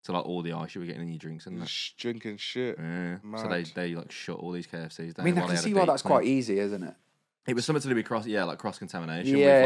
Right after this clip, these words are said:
Speaker 1: like,
Speaker 3: it's
Speaker 1: soiled water. But yeah, people were not, were not thrilled.
Speaker 2: Fuck it. Speaking of crazy Americans, it's very off topic, but I'll just get a yes or no answer.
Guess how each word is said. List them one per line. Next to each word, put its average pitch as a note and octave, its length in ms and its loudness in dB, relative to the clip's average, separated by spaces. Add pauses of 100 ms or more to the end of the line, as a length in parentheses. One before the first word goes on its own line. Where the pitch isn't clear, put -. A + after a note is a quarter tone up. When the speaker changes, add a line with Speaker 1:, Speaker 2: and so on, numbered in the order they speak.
Speaker 1:
like, A#2 80 6
Speaker 3:
it's A2 80 -4
Speaker 1:
soiled F2+ 340 0
water. G2 440 -2 (540)
But - 240 -8 (440)
yeah, E2 220 -16
people D#2+ 360 -12
were D2 300 -14
not, D2+ 260 -14 (320)
were F2 160 -12
not D#2+ 220 -14
thrilled. D2+ 380 -16
Speaker 2:
Fuck - 360 -14
it. - 100 -14
Speaking G#3+ 300 2
of G3 120 6 (200)
crazy C#3 300 4
Americans, A2+ 640 -2 (180)
it's A2+ 340 -8
very A2 360 0
off G2+ 140 -6
topic, G#2+ 420 -10
but F#2 140 -8 (120)
I'll A2 120 -4
just G#2+ 220 -12
get F#2+ 100 -4
a G#2+ 40 -6
yes G#2 280 -8
or G2+ 60 -10
no G2+ 300 -6
answer. F#2+ 300 -8